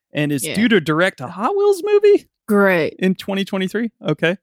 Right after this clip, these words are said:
Speaker 2: I'm here for it.
Speaker 1: It's like
Speaker 2: How do I get
Speaker 1: Battleship.
Speaker 2: on it?
Speaker 1: How do, how do we, how do we keep coming up with these movie ideas, like,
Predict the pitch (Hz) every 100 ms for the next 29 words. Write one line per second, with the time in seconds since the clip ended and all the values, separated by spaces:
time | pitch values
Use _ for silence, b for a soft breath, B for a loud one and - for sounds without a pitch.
0 | _ 208 202 202 196 170 165 143 131 156
1 | 131 131 135 220 214 208 196 180 185 156
2 | 156 147 - 143 147 151 147 139 127 -
3 | _ - 151 170 151 147 123 - 143 -
4 | _ _ _ _ _ 151 143 135 131 131
5 | 123 _ _ _ - 139 127 - _ _
6 | _ 135 147 165 156 160 165 170 156 -
7 | 127 123